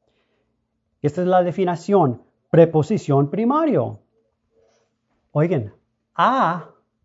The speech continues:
o adentro, indicando el punto alcanzado o al que se ha entrado.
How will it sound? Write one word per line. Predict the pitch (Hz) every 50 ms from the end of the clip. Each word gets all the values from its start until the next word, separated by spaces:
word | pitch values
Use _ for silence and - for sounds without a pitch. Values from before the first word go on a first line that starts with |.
| _ _ _ _ _ -
o | 196 214 226 208 180 170 147 147 - _ _ _ _ _ _
adentro, | - 185 185 180 190 214 254 254 254 254 185 139 131 110 101 98 _ _ _ _ _ _ _ _ _ _ _ _ _ _ _ _ _ _ _ _ _ _ _ _ _ _ _ -
indicando | 165 160 156 160 156 160 151 151 - - 165 208 254 277 254 214 165 165 165 196 214 - - _ _ _ _ _ _ _ _ _ _ _ _ _ _
el | - 170 170 165 156
punto | 165 - - 185 214 254 277 269 262 269 - 165 156 151 160 170 160 - _ _ _ _ _ _ _
alcanzado | - 170 170 180 185 180 180 - - 190 180 180 175 160 - - 208 214 220 220 214 180 165 165 202 226 214 - - _ _ _ _ _ _ _ _ _ -
o | 196 226 254 233 214 190 - - -
al | - 175 175 165 170
que | - 170
se | 156 - - 175 180 - -
ha | - 196 208 214 202 - - _ _ _
entrado. | - 214 208 196 208 - 190 190 190 190 185 180 170 147 123 113 107 98 -